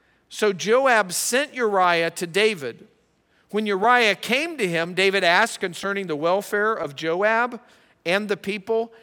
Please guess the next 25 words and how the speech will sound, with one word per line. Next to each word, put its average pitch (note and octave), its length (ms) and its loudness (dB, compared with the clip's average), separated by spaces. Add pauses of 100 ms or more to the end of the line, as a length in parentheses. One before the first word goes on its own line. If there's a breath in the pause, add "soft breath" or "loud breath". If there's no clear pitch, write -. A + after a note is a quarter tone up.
(160 soft breath)
and G3 220 0
the G3 80 0
state F#3 400 -2
of F3+ 60 -6
the F#3+ 60 -2
war. G3 360 -4 (320 soft breath)
Uriah C4 500 4
had A3 140 2
to G#3 80 -2
be G#3 100 -2
wondering G#3+ 380 -2
what's F#3+ 260 0
up. F#3 300 -4 (220 soft breath)
Here's D4 340 0
Uriah. A#3+ 540 4
He's B3 280 -2
one D4+ 160 0
of C#4+ 60 -6
the A#3 80 0
special A3 400 -2
forces, F#3+ 540 -2
one G#3+ 160 -4
of A3 100 -2
the F#3 100 -6
thirty B3 600 -4